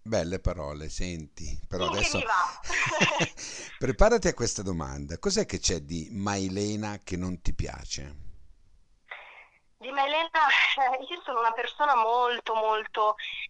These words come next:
Speaker 2: ehm, rigida con me stessa e la cosa che non mi piace di Mailena è che proprio per questo motivo va di pari passo con Elena.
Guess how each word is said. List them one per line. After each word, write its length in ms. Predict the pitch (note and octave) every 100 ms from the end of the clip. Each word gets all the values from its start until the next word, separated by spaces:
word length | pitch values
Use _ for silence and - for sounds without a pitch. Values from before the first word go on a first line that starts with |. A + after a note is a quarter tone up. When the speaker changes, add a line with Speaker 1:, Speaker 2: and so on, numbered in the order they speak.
| - -
Speaker 2:
ehm, 600 | A3 G#3+ G#3 G3+ G3 G3+
rigida 640 | A#3 B3 B3+ - G3+ G3
con 160 | - G3+
me 120 | G3+ -
stessa 640 | - F#3+ F3+ - G3+ G3 -
e 140 | C4
la 120 | C4+
cosa 220 | C4+ D#4+ D#4+
che 100 | D#4+
non 100 | D#4+
mi 80 |
piace 260 | D#4+ E4 E4
di 100 | D#4
Mailena 560 | D4+ D4+ D4+ D#4 D#4+ D4+
è 140 | A#3
che 200 | - A#3+
proprio 280 | - C#4+ D4
per 120 | D4+
questo 260 | D4 D4+ -
motivo 300 | D4 D#4 D4+
va 160 | C#4+ A#3
di 120 | A#3
pari 220 | A3+ A3
passo 320 | A3+ A3 -
con 180 | G#3+ G#3+
Elena. 480 | G#3 G3 F#3+ F#3 F#3